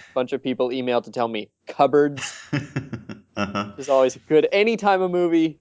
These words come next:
Speaker 1: pivots on cupboardry, uh, that's good.
Speaker 2: <laughs>
Speaker 1: Uh, but, uh, I happened to rewatch the movie. Um,
Speaker 2: Really? Hmm.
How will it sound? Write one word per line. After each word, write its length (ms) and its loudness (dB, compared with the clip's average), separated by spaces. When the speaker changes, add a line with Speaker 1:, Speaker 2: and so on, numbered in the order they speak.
Speaker 1:
pivots 340 -2
on 160 -2
cupboardry, 720 -2
uh, 340 6
that's 240 -2
good. 520 -2
Speaker 2:
<laughs> 60 -20
Speaker 1:
Uh, 460 8
but, 400 2
uh, 420 0
I 240 -2
happened 280 -4
to 60 -10
rewatch 520 -8
the 80 -10
movie. 400 -8
Um, 280 2
Speaker 2:
Really? 400 -2
Hmm. 240 -2